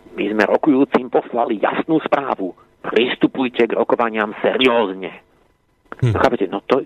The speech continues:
Speaker 1: to je ženská, nie? Diplomatka to. Ale potom tí, čo tam boli, tam tí diplomati a novinári hovoria, že tam, čo, že ona povedala, že zvýšili sme laťku dostatočne na to, aby to bolo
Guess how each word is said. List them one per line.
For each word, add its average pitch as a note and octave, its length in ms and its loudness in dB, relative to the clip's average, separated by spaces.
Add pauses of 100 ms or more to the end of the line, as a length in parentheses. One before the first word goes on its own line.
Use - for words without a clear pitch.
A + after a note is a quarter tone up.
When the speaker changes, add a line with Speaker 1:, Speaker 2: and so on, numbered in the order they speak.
(120)
Speaker 1:
to A#3+ 160 4
je B3 80 4 (240)
ženská, G2+ 560 -4
nie? A#2 160 2
Diplomatka G2 880 -4
to. - 160 -6 (480)
Ale - 80 4
potom - 380 0
tí, F3 100 0
čo E3+ 160 0
tam B2 240 -4
boli, B2+ 300 0 (100)
tam A2+ 160 -4
tí B2+ 80 2
diplomati A#2 640 -2
a G#2 60 -10
novinári A2 420 -2
hovoria, G#2+ 240 0
že - 160 -2
tam, C3+ 320 0
čo, - 320 -4
že - 80 -12
ona A2 240 -2
povedala, G2+ 560 -2
že F#2 160 -8 (1120)
zvýšili A#2+ 540 2
sme A2 180 2
laťku B2+ 320 0
dostatočne B2+ 720 -2
na A2 220 0
to, D3+ 260 0 (720)
aby - 180 2
to D3+ 140 -2
bolo C3 180 2